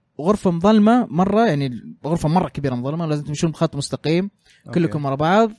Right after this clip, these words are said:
Speaker 1: وفي أعداء جايينكم، بعدين عن-، توصلون عند البريدج لين لما يفتح.
Speaker 2: أوكي، يعني بعد الجسر يجي، يجونك الأعداء.
Speaker 1: إيه، بعد الجسر مو موجودين قبلها، وقاعدين يجونك وأنت تحاول تفتح الجسر هذا.
Speaker 2: مم.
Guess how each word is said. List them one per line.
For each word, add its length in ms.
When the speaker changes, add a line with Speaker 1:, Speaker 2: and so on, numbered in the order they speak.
Speaker 1:
وفي 280
أعداء 360
جايينكم، 540
بعدين 300
عن-، 140
توصلون 280
عند 180
البريدج 480
لين 140
لما 160
يفتح. 420
Speaker 2:
أوكي، 280
يعني 180
بعد 160
الجسر 480
يجي، 380
يجونك 380
الأعداء. 320
Speaker 1:
إيه، 120
بعد 200
الجسر 380
مو 160
موجودين 500
قبلها، 500
وقاعدين 800
يجونك 260
وأنت 140
تحاول 280
تفتح 300
الجسر 380
هذا. 200
Speaker 2:
مم. 180